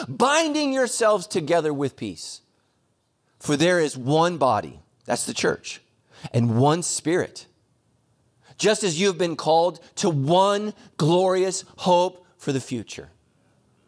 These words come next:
Listen to this, there's one Lord. There's one faith. There's one baptism. One God and one Father of all, who is over all and in all. So wake up, Paul says,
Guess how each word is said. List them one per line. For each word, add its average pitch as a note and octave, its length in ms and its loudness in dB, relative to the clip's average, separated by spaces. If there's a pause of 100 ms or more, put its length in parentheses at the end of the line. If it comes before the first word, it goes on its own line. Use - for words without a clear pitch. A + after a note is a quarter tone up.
(120)
Listen F3 200 -6
to C3 40 -2
this, A2 80 -6
there's C#3 180 0
one D3 180 2
Lord. D3+ 280 0 (1080)
There's D3+ 180 0
one G3+ 280 2
faith. - 520 -6 (800)
There's A2+ 200 -6
one D3 340 0
baptism. B2 720 -4 (640)
One F#3 400 2
God G3+ 480 2 (180)
and E3 240 0
one B3 220 4
Father A3 480 2
of F#3+ 100 0
all, G#3 260 4
who G3+ 160 -2
is F3 180 -2
over D4 340 4 (120)
all C4+ 380 4
and B3+ 300 2
in D4 220 2 (100)
all. B3 220 6
So D4 380 2
wake D#4+ 440 2
up, D4 380 2
Paul G#3+ 280 4
says, C3+ 580 -6